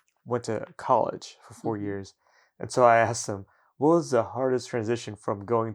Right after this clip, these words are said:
Speaker 1: to Southern Nazarene, which is a private Christian university, to the real world?" He's like, "Oh, man, dude, the way people talked." <laughs>
Speaker 2: Yeah. Oh, yeah, sure.
Speaker 1: <laughs>
Speaker 2: The way,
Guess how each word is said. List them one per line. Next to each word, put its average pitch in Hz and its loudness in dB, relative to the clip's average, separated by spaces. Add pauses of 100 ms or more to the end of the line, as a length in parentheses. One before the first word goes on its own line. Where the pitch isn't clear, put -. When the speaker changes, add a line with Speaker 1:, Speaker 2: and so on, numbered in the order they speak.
Speaker 1:
to 104 -6 (300)
Southern 131 -2
Nazarene, 113 2
which 110 -8
is 104 -8
a 101 -4 (680)
private 120 4
Christian 139 -6
university, 147 -4 (400)
to 107 -2 (420)
the 123 -2
real 120 4
world?" 110 2 (440)
He's 107 -8
like, 92 -8
"Oh, - -18
man, 95 -8
dude, 90 -20 (640)
the 113 -2
way 117 4
people 120 -6
talked." 101 -6
<laughs> - -12 (1400)
Speaker 2:
Yeah. 214 6 (500)
Oh, 277 4
yeah, 214 2 (120)
sure. 190 10
Speaker 1:
<laughs> - -2 (1000)
Speaker 2:
The 190 0
way, 220 4